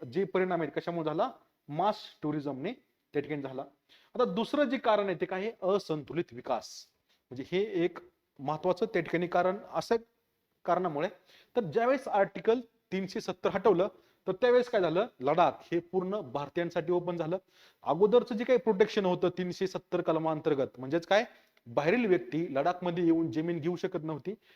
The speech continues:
ते आता प्रोटेक्शन नसल्या कारणामुळं मोठे मोठे हॉटेल इंडस्ट्रीज त्या ठिकाणी यायला लागले. तिथलं जे काही <clears throat> रिसोर्सेसचं एक्सप्लॉयटेशन आहे,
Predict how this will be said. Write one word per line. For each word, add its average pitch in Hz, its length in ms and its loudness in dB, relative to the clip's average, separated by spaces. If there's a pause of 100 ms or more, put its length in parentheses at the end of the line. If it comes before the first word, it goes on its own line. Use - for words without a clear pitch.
(140)
ते 196 60 6
आता 185 180 6
प्रोटेक्शन 175 400 0
नसल्या 170 300 0
कारणामुळं 165 480 0 (380)
मोठे 147 220 -2
मोठे 180 240 2
हॉटेल 170 260 0
इंडस्ट्रीज 190 540 -2
त्या 196 80 2
ठिकाणी 185 220 -2
यायला 180 180 0
लागले. 175 180 -2 (420)
तिथलं 185 280 4
जे 196 120 2
काही 208 320 -2 (480)
<clears throat> 160 320 -8
रिसोर्सेसचं 220 640 0
एक्सप्लॉयटेशन 180 540 0
आहे, 110 80 -8